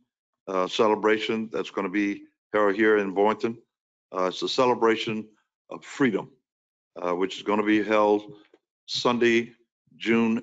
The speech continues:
nineteenth, uh, from twelve P M to five P M at the Sarah Sims Park, which is at, uh, two oh four Northwest Ninth Avenue. There will be food trucks and music and entertainment, um, kids activity.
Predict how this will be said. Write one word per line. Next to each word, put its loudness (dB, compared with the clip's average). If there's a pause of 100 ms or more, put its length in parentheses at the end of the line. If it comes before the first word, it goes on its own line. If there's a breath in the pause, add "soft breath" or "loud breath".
nineteenth, -2 (960)
uh, -2
from -4
twelve 0
P 0
M 0
to -6
five -2
P -8
M -16 (540)
at -12
the -10
Sarah 4
Sims -2
Park, 0 (720)
which -12
is -10
at, -2 (160)
uh, -8
two 2
oh 6
four 4
Northwest 0 (380 soft breath)
Ninth -4
Avenue. 0 (460 loud breath)
There 2
will 4
be -2
food 0
trucks 0
and -6
music 2
and -10
entertainment, 0 (640)
um, -6 (180)
kids 0
activity. 0